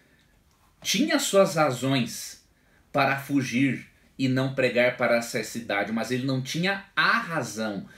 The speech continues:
porque se Deus mandou, tá mandado.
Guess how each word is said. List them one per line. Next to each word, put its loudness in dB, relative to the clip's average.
porque -4
se -4
Deus 0
mandou, -4
tá -2
mandado. -4